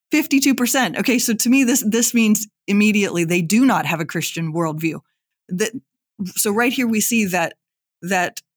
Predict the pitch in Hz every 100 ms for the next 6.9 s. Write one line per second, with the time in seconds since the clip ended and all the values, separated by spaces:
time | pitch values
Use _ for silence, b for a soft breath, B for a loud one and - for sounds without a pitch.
0 | _ - 233 277 202 185 180 214 226 202
1 | 175 - 214 226 220 196 - 175 151 156
2 | - 170 165 151 - - - _ _ _
3 | 185 175 214 190 180 190 180 185 180 185
4 | 170 160 - 175 - 170 160 - - -
5 | 175 165 156 - _ _ 175 160 185 -
6 | - 160 156 165 165 151 170 170 131